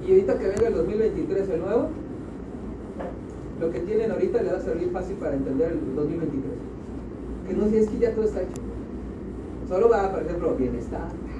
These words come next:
¿Sale? Así como que palabritas como que, bueno, el gran cambio ya no es calidad o es excelencia.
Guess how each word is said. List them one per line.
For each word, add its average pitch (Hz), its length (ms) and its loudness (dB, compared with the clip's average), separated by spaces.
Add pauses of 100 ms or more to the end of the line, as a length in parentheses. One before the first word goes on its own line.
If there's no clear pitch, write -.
(760)
¿Sale? - 160 -2
Así - 180 0
como - 240 2
que 247 60 2
palabritas 226 560 4
como - 260 0
que, - 160 -4 (320)
bueno, 214 320 4
el 147 140 2
gran 180 160 -2
cambio 180 300 -2
ya 151 100 -2
no 151 100 0
es 151 60 -6
calidad 127 560 -4
o - 20 -2
es - 160 -4
excelencia. 160 680 -4